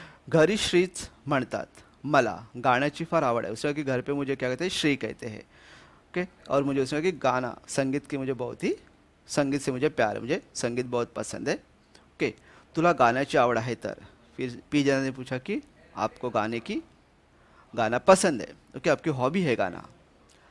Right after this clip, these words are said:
"माझ्यापेक्षा माझ्या वडिलांना मी शिकलेले फार आवडेल." उसने कहा कि "मेरे से ज़्यादा मेरे पिताजी है, पिताजी को मैं गाना सीखूंगा तो बहुत अच्छा लगेगा." ऐसे उसने क्यों कहा, ये पूरा लेसन पढ़ने के बाद हमें पता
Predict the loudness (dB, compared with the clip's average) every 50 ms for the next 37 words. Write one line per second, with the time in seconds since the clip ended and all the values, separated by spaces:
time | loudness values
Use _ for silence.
0 | -20 -20 -20 -16 -4 2 6 6 6 6 6 2 0 0 0 0 2 2 2 2
1 | 2 2 2 2 2 2 0 0 0 0 -2 -2 -4 -4 -6 -6 -4 -4 -4 -4
2 | -2 -2 -2 -2 -4 -6 -10 -10 -8 -4 -4 -4 -2 -2 -2 -2 0 0 0 -2
3 | -2 -2 0 2 2 2 0 0 -2 -4 -6 -6 -6 -8 -4 0 0 2 2 0
4 | 0 -2 0 0 -2 -4 -8 -14 -20 -20 -20 -20 -20 -20 -6 -4 -2 0 2 2
5 | 0 0 0 -2 -2 0 0 0 2 0 0 0 -2 -6 -2 0 2 2 4 2
6 | 0 -2 -4 -8 -6 -4 -2 -2 -2 -2 0 0 2 2 2 0 -2 -4 -6 -6
7 | -6 -8 -8 -8 -6 -6 -6 -4 -2 -4 -4 -4 -4 -6 -2 0 0 0 0 0
8 | -2 -2 -4 -6 -6 -6 -4 -2 0 0 -2 -4 -6 -8 -8 -6 -6 -6 -6 -6
9 | -6 -4 -4 -4 -6 -8 -8 -10 -8 -4 -2 -2 -2